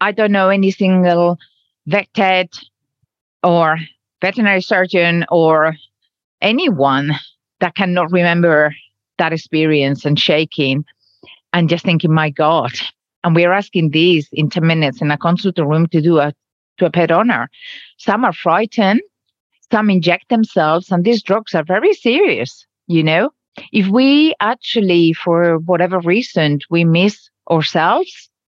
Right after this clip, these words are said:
and we jab ourselves, we actually have to record it on a, on a book, and we have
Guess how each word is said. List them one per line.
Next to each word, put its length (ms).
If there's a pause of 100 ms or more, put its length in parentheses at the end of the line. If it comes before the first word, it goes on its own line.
(420)
and 300
we 440 (720)
jab 300
ourselves, 720 (380)
we 120
actually 420
have 320
to 100
record 500
it 260 (140)
on 300
a, 340 (140)
on 120
a 60
book, 380 (760)
and 120
we 100
have 260